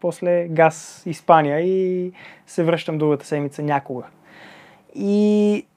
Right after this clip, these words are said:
там завърших, защото и там имаше този R три Cup и в него завършихме примерно, кои бяхме? Пети или шести, което не беше зле,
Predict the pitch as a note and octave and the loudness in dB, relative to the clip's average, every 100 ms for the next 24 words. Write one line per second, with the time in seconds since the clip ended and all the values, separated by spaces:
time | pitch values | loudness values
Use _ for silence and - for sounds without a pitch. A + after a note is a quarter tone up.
0 | _ _ _ _ _ - F#3+ G3 E3+ E3 | _ _ _ _ _ 4 4 6 0 -2
1 | F3 F3+ - - - F3+ F3+ E3 F#3+ G#3 | 0 -2 -4 -8 2 2 2 2 4 6
2 | F#3+ - E3 - D#3+ D3+ D3+ D3 D3 C#3 | 2 0 -6 0 0 2 0 0 -6 0
3 | E3 F3 - - - - F#3+ F3+ - F#3+ | 2 2 -2 -20 -18 -6 -4 -4 -2 2
4 | F#3+ F3 E3+ F3+ F3 - - E3 E3+ E3 | 2 2 0 0 -2 -6 -10 -8 -6 -6
5 | D#3 D#3 D#3 D3+ D3+ - _ _ - C#3 | -6 -6 -8 -8 -12 -16 _ _ -20 -14
6 | C3+ - - _ _ _ _ _ - E3 | -12 -12 -18 _ _ _ _ _ -2 -2
7 | F3 D#3+ D3 - D#3 D3 - B3 - _ | -4 -6 -6 -2 -2 -2 0 0 0 _
8 | _ _ - F#3 F#3 D#3 F#3 G3+ F#3+ D3+ | _ _ 2 2 2 4 6 6 2 0
9 | C#3+ | -2